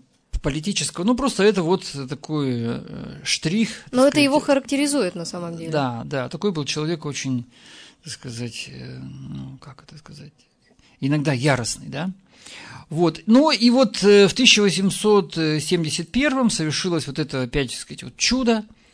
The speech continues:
Speaker 1: такое чудо обращения, чудо обращения, когда он заболел. Он на самом деле был с детства очень болезненным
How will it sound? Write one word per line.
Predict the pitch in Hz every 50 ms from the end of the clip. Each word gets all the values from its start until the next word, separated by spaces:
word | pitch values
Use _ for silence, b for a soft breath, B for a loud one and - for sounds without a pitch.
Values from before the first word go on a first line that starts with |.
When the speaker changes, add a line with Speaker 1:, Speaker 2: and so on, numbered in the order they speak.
| B B B B B B B B B
Speaker 1:
такое | - 151 - - 160 160 147
чудо | 131 - - 202 202 165 165 160
обращения, | - 160 151 147 156 156 - - - - 165 147 135 123 120 120
чудо | 113 - 175 165 139 139
обращения, | 135 135 143 147 - - - 247 254 233 196 147
когда | 160 151 139 135 160 151
он | 139 139 131
заболел. | 135 135 127 147 160 202 240 254 220
Он | 233 247 247
на | 233 214
самом | 208 - 214 175 156
деле | 139 139 131 131
был | 131 135 127 123
с | 123 123
детства | 131 143 135 - - - - - - -
очень | _ - - - 90 90
болезненным | 87 - - - 127 127 127 127 127 131 139 139 139 147 143 123 120 120 123 127 127 - - 127 - - - -